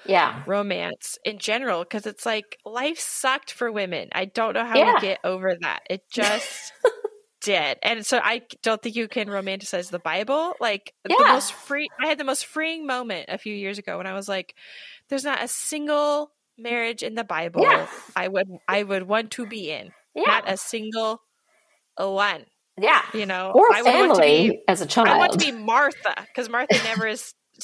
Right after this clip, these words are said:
Speaker 2: you know, she, I don't know if she has a husband or kids. She's just Martha. And she gets to, like,
Speaker 1: Right.
Speaker 2: be intense to Jesus, you know, and, and
Speaker 1: Yeah.
Speaker 2: all that. So I'm like, I could do that, but there's not a single biblical marriage I want. And to be able to be honest and say that.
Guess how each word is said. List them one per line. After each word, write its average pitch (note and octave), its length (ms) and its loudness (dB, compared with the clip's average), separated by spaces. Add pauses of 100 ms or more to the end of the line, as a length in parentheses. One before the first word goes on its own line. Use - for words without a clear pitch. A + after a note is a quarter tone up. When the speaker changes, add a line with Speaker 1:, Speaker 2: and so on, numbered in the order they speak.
(100)
Speaker 2:
you B3 120 -2
know, A3+ 60 -2
she, A#3 160 -4
I F#3+ 80 0
don't A3+ 100 -2
know B3 100 -2
if B3 60 -4
she B3 100 -2
has A3+ 120 -4
a B3+ 60 -6
husband G3+ 260 -4
or F3+ 80 -6
kids. F3 240 -8
She's G3 140 -10
just G3+ 180 -12
Martha. G3+ 360 -4
And - 220 -12
she G#3 140 -12
gets F#3+ 280 -8
to, F#3 120 -12
like, F3+ 140 0
Speaker 1:
Right. F#3 320 2 (200)
Speaker 2:
be A#3 200 -4
intense G#3+ 840 -8
to F#3+ 120 -12
Jesus, F#3+ 500 -10
you F#3+ 100 -8
know, D#3 180 -6
and, A#3 140 0
and G#4 80 2
Speaker 1:
Yeah. - 140 2
Speaker 2:
all D#3+ 60 -8
that. - 180 -8
So E3+ 80 -12
I'm F#3 60 -10
like, E3+ 160 -12 (320)
I B3+ 100 -8
could B3+ 120 -8
do G#3+ 100 -12
that, G#3+ 240 -4
but G3+ 100 -14
there's A3+ 160 -6
not A#3 160 -8
a A3 60 -12
single C4 640 -10 (760)
biblical B3 460 -8
marriage A#3 760 -8 (180)
I A#3+ 140 -6
want. - 600 -14 (640)
And C4 300 0 (120)
to C4+ 100 -4
be C#4+ 140 -4
able D#4 340 -2
to D#4 100 -12
be C4+ 160 -6
honest G#3 420 -2
and F#3+ 160 -6
say F3 260 -6
that. - 300 -8